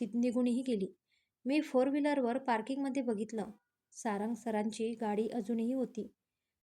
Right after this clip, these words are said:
रात्रीपर्यंत काय काम सोनालीचं त्याच्याकडे? यशने डोक्यात सोडलेला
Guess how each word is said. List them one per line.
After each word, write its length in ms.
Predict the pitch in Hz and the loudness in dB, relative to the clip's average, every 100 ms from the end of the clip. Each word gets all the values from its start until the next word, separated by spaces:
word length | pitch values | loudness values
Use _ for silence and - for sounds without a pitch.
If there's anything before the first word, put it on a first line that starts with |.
| _ | _
रात्रीपर्यंत 720 | 214 196 226 269 277 277 254 226 247 - | -2 -2 -2 -2 0 -2 0 0 -2 -4
काय 200 | 220 247 | 0 0
काम 280 | 277 302 294 | 0 -2 -2
सोनालीचं 560 | 269 262 254 247 240 254 | -2 -2 0 -2 -2 -2
त्याच्याकडे? 720 | 254 240 240 240 233 233 233 _ _ _ - | -2 -2 -4 -2 -2 -2 -8 _ _ _ 2
यशने 480 | 214 240 240 240 247 | 4 4 2 0 0
डोक्यात 360 | 220 214 214 | 0 -2 -4
सोडलेला 720 | 220 _ - 226 214 208 202 | -4 _ 0 0 2 0 0